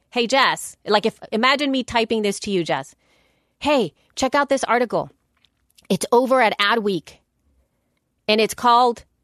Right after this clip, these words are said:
Podcast Super Listeners May Be the Next Advertising Sweet Spot." And then you'd go,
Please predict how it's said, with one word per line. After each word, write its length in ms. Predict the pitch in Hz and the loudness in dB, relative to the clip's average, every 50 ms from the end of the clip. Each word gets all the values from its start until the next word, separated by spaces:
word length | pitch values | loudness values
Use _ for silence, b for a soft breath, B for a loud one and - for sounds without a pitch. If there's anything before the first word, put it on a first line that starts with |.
| _ _ _ _ _ _ _ - | _ _ _ _ _ _ _ -4
Podcast 380 | 247 247 269 - - 277 254 | -2 0 0 0 0 -2 -2
Super 260 | - - 269 247 247 247 | 0 -2 0 0 2 2
Listeners 480 | 247 247 - 262 247 233 220 202 - _ _ _ _ - 185 180 - | 2 2 2 2 2 2 0 0 -4 _ _ _ _ -14 -10 -4 0
May 180 | 226 220 226 226 | 2 2 2 2
Be 140 | - 240 240 | 0 -2 0
the 120 | 220 220 | 0 0
Next 280 | 220 220 220 - - - | 0 0 0 -2 0 0
Advertising 520 | 214 226 214 226 - - 226 220 208 208 | 0 0 0 -2 -2 -2 -2 0 0 -2
Sweet 240 | 196 - 240 226 - | -2 -2 -2 -2 -2
Spot." 300 | - - 185 147 - - _ _ _ _ _ _ _ _ _ _ _ _ _ _ _ _ _ _ _ _ _ _ _ _ _ _ _ _ _ _ _ - | 0 0 0 0 -2 -8 _ _ _ _ _ _ _ _ _ _ _ _ _ _ _ _ _ _ _ _ _ _ _ _ _ _ _ _ _ _ _ -4
And 140 | 196 214 233 | -2 0 2
then 120 | 233 226 | 2 2
you'd 160 | 220 254 254 208 | 2 0 2 2
go, 420 | 240 233 208 196 190 180 175 | 2 4 4 4 2 0 -2